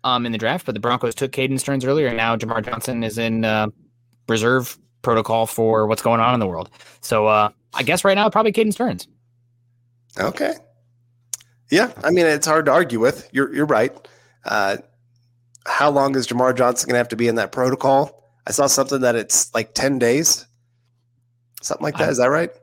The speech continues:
Speaker 1: I'm not sure if it's the same for everybody based on, uh, everything else going on. So I know the N F L P A or the N F L has been putting out some different stuff, right? It's different if you're vaccinated versus not. So I don't know.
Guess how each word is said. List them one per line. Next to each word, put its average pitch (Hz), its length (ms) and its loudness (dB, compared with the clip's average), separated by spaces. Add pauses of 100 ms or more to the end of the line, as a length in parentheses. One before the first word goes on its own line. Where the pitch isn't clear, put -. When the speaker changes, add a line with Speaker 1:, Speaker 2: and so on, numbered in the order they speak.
(400)
Speaker 1:
I'm 127 140 -2
not 117 160 0
sure 131 120 -4
if 107 60 -6
it's 110 240 -6
the 117 100 -10
same 113 320 -2
for 101 480 -2
everybody 104 560 -2 (160)
based 123 320 -2
on, 98 240 -2
uh, 95 240 -6 (480)
everything 104 280 0
else 98 140 0
going 98 240 -2
on. 92 240 -2 (460)
So 110 180 2
I 104 60 2
know 107 100 2
the 101 100 2
N 113 80 2
F 110 120 -2
L 101 80 0
P 104 200 0
A 98 280 -2
or 110 120 2
the 98 160 0
N 98 80 -2
F 101 100 -4
L 95 120 -2
has 98 140 -6
been 95 300 -4 (100)
putting 113 160 2
out 98 120 0
some 107 120 -2
different 98 260 -2
stuff, 95 240 -4
right? 113 140 2
It's - 260 -2
different 143 280 0
if 110 80 -4
you're 107 100 -4
vaccinated 101 440 -2
versus 92 180 -4
not. - 240 -10
So 92 160 -4 (680)
I 190 100 0
don't 117 80 -2
know. 71 140 -8